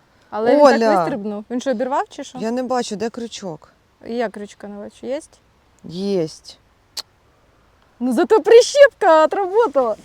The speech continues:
Speaker 2: От так от. Дождалася я свою рибку. Коротше, работає, е, розовий і жовтий опариш. Все.
Speaker 1: Як я і говорила.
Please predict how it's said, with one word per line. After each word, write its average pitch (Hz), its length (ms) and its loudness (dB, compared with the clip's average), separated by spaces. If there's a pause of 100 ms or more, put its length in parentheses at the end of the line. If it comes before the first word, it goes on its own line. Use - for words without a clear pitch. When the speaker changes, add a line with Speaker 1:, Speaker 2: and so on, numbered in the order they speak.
(1160)
Speaker 2:
От 226 160 -12
так 165 300 0
от. 160 120 -8
Дождалася 233 520 2
я 220 80 0
свою 226 260 -2
рибку. 359 440 -2 (1400)
Коротше, 202 300 -2
работає, 214 680 0 (300)
е, 185 140 -2
розовий 202 540 0
і 165 80 -8
жовтий 180 460 -6
опариш. 127 460 -12
Все. - 220 -18 (120)
Speaker 1:
Як 453 220 -4
я 311 220 -6 (140)
і 240 140 -6
говорила. 180 580 -10